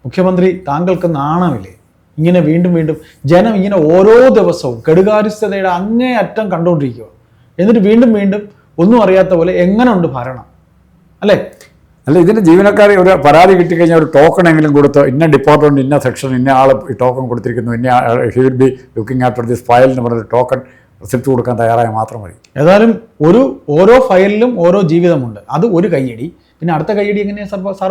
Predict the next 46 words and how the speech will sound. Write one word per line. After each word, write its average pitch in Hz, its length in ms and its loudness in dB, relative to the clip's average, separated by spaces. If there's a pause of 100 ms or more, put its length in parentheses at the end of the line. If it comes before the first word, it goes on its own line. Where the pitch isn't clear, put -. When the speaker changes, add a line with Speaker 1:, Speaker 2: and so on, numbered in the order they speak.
Speaker 1:
പറഞ്ഞത്? 202 200 -12 (400)
അടുത്ത 160 220 -6
മറ്റൊരു, 190 240 -4 (100)
മറ്റൊരു 196 300 -4
രീതിയിൽ 214 240 -2
എങ്ങനെ 214 220 -8
കയ്യടി 202 260 -4
വാങ്ങുന്നത്? 202 340 -8 (480)
അവരെല്ലാം, 202 380 2 (220)
ആ, - 20 -4 (220)
പിന്നെ 165 180 -4 (400)
ചെയ്യാതിരിക്കുമ്പോൾ 190 680 0
കുറ്റം 170 300 0
പറയുന്ന 185 380 2
രീതിയിലുള്ള 156 340 -4 (120)
മൂന്നാം 180 280 -2
മുറ 175 100 -2 (100)
പാടില്ല 165 320 -2
Speaker 2:
മൂന്നാം 165 220 2
മുറ 156 80 4
Speaker 1:
എന്ന് 160 120 4
Speaker 2:
പാടില്ല. 170 200 4
ഇത് 220 80 6 (160)
നാട്ടുകാരെ 226 420 4
കേൾപ്പിക്കാൻ 220 340 2
വേണ്ടി 226 140 4
എല്ലാം 220 180 2
പറയുന്നേ. 208 300 2 (140)
പോലീസ് 175 220 4
സ്റ്റേഷൻ 190 280 2
മൂന്നാം 190 280 4
മുറ 185 160 4
ഉണ്ടാകില്ല, 180 380 4 (200)
ജീവൻ 185 240 6
രക്ഷാ 185 220 2
പ്രവർത്തനം 175 340 4
ഉണ്ടാവുള്ളൂ. 165 340 4 (320)
ജീവൻ 156 220 6
രക്ഷാ 175 200 6
പ്രവർത്തനം 175 360 4
എന്ന് 170 100 2
വെച്ചാൽ 170 180 4
ഇവനെ 170 220 2
പെടലടിക്ക് 156 420 4
ഓടിച്ചു 139 200 2
വിടുന്നത്. 107 260 -6